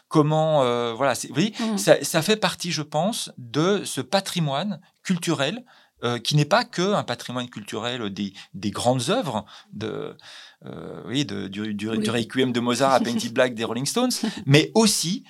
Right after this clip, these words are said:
Speaker 1: de comment fonctionnent les objets qui nous entourent et qui, qu'on utilise au quotidien.
Speaker 2: Et alors, dans les pratiques d'enseignement, est-ce que vous pouvez nous décrire les, les activités qui sont les plus courantes ? Euh,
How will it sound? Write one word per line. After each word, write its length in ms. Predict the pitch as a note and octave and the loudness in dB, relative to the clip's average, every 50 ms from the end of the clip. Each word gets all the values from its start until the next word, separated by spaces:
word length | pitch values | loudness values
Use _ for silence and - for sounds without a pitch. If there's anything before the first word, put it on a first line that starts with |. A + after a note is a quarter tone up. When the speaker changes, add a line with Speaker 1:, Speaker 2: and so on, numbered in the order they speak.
| - - | -20 -10
Speaker 1:
de 180 | - B2+ C#3+ F3+ | -2 2 2 2
comment 360 | F3+ - F3+ E3 E3 F#3+ G#3 | 4 4 2 2 4 2 0
fonctionnent 480 | G3+ - D3+ - - - D#3 F3+ G3+ F#3 | 0 -2 -4 -4 -4 -2 0 0 0 2
les 180 | D#3 D3 C3 | 0 0 0
objets 260 | C#3 B2 A#2 C#3 E3 | -2 -4 -4 -4 -6
qui 140 | E3+ - C3+ | -6 -6 -8
nous 160 | C3+ A#2+ A2+ | -8 -6 -4
entourent 460 | A#2+ A#2 G#2 - - E3+ G#3+ A3 E3+ - - | -4 -4 -4 -4 -4 -2 -2 0 -2 -4 -2
et 160 | - C3 B2 | -2 -4 -4
qui, 320 | - - - A#2 A#2 G#2+ - | -4 -8 -10 -10 -10 -14 -12
qu'on 120 | - A#2+ | -10 -10
utilise 240 | A2+ G#2 A#2+ C3+ C#3+ | -8 -6 -6 -6 -6
au 60 | C#3 | -6
quotidien. 400 | C3+ A#2 G#2 - G#2+ G2 F#2 F2 _ _ _ _ - G3+ F3 E3 _ _ _ _ _ _ _ - - - - - - - - - | -8 -10 -12 -10 -10 -10 -10 -12 _ _ _ _ -10 -10 -10 -10 _ _ _ _ _ _ _ -16 -14 -14 -12 -14 -16 -10 -4 0
Speaker 2:
Et 100 | G#3+ G3 | 2 2
alors, 220 | F#3+ F#3+ F#3+ G3 | 4 4 4 4
dans 100 | F#3 A#3+ | 4 4
les 140 | C#4+ D#4 D#4 | 4 4 4
pratiques 340 | - - C4 B3+ - D4+ B3+ | 2 -2 -2 -2 0 -2 0
d'enseignement, 580 | C4+ B3 A3 - A#3+ A3 G#3+ G#3 G3+ G3 G3+ | 0 -2 -2 -2 -2 -2 0 0 0 0 0
est-ce 160 | G#3 G#3+ G#3 - | 0 -2 -4 -6
que 120 | - A3+ | -6 -8
vous 140 | A3 G#3 G3+ | -8 -8 -10
pouvez 340 | - - A3 G#3+ A#3 B3+ C4 | -12 -10 -6 -2 0 0 0
nous 240 | B3 G3 F3+ F3+ | 0 0 -2 -4
décrire 360 | F3+ F#3 G3 - - A#3 A#3+ - - - | -4 -6 -8 -8 -8 -8 -10 -10 -10 -6
les, 180 | - G3 G3+ G3 | -4 -2 -2 -2
les 200 | - G3 G3+ F#3 | -2 -2 -2 -2
activités 600 | A3 A3 A3 - A#3+ A3+ A3 G#3+ - A#3+ B3 B3 | -4 -4 -4 -4 -4 -4 -4 -4 -2 -2 -2 -2
qui 120 | A#3+ A3 G#3 | -2 -6 -6
sont 140 | - G3+ F#3+ | -6 -4 -4
les 120 | F#3 F#3 | -4 -6
plus 180 | - - A3+ G#3+ | -6 -8 -10 -10
courantes ? 600 | - - - A#3 G#3+ G#3 G3+ G3 G3 - - - - - - - - - - - | -8 -6 -4 -2 0 2 0 0 -2 -6 -12 -16 -16 -16 -14 -14 -16 -14 -8 -4
Euh, 480 | G3 G3+ G3 F#3 F3+ F3 F3 E3+ D#3+ | -2 0 0 0 0 0 0 -2 -4